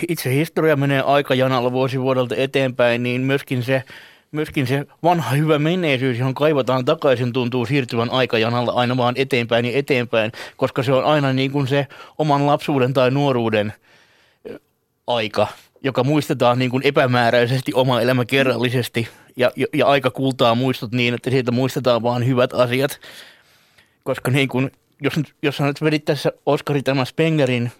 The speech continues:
siis jos puhutaan ihan kirjaimellisesti tästä ihmisestä, josta tämä nimitys tulee, eli saksalaisesta kulttuurifilosofi Oswald Spengeristä ja hänen tosiaan melkein,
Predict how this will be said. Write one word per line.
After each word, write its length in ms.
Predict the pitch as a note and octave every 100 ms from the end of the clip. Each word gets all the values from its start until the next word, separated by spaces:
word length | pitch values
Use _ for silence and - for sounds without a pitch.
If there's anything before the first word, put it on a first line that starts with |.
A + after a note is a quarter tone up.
| _ _
siis 320 | - B2+ B2 -
jos 180 | C3+ -
puhutaan 380 | C3+ C3+ C#3 B2+
ihan 180 | C3 C#3
kirjaimellisesti 640 | C#3 C#3+ C3 A2+ A2+ A#2 A#2+
tästä 300 | - A#2+ - A#2 - - _ _
ihmisestä, 480 | C3 B2 B2 B2+ -
josta 260 | A#2 - B2+
tämä 200 | A#2+ A#2+
nimitys 400 | B2+ B2 B2 -
tulee, 460 | D3+ C3+ G#2+ G#2+
eli 160 | G#2 A2+ - -
saksalaisesta 540 | - A2+ A#2 A2+ G#2 G#2+
kulttuurifilosofi 800 | B2 B2 A#2+ G#2+ A#2 A#2 G#2+ B2
Oswald 300 | A2+ - A#2
Spengeristä 680 | - C3+ B2+ A2+ A2+ - A2 _ _ _ _ _ _ _ -
ja 80 |
hänen 360 | A2+ B2+ A#2+ A2+ _ _ _ -
tosiaan 540 | C3+ B2 B2 A#2 A#2 A2+ _ -
melkein, 480 | C#3 C3 C3+ B2+